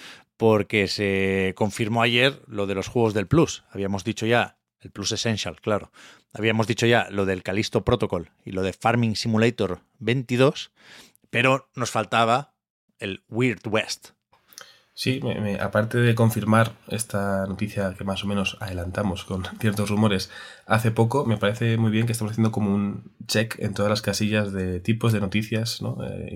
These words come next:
Speaker 2: y formatos periodísticos, ¿no? Un poquito de noticia de seguimiento, un poquito de, eh, no noticia, estamos haciendo un poco todo. Me gusta el, el menú de la recarga de hoy. Pero vaya, creo que está bien, eh, ahora que tenemos fuentes oficiales, eh, a, a través del blog de PlayStation, confirmar los tres juegos que llegarán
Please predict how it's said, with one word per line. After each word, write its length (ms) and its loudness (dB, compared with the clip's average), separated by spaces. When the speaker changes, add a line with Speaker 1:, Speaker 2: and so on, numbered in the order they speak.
Speaker 2:
y 20 -4
formatos 400 0
periodísticos, 460 -4
¿no? 80 0
Un 40 -2
poquito 320 -4
de 220 0
noticia 260 -2
de 60 0
seguimiento, 680 0
un 80 -6
poquito 320 -6
de, 260 -2
eh, 160 -2
no 100 4
noticia, 640 2
estamos 240 -8
haciendo 400 2
un 80 -6
poco 200 2
todo. 180 0
Me 80 0
gusta 260 -2
el, 200 -4
el 100 -6
menú 300 -2
de 160 -4
la 80 0
recarga 320 -4
de 80 -2
hoy. 140 -2
Pero 120 0
vaya, 320 4
creo 220 0
que 80 0
está 160 2
bien, 380 2
eh, 80 -4
ahora 120 2
que 80 0
tenemos 260 -4
fuentes 280 -2
oficiales, 500 2
eh, 320 -6
a, 240 -20
a 40 -20
través 200 -6
del 140 -4
blog 260 2
de 80 -6
PlayStation, 440 -8
confirmar 540 0
los 220 -8
tres 140 -8
juegos 200 -6
que 80 -8
llegarán 380 2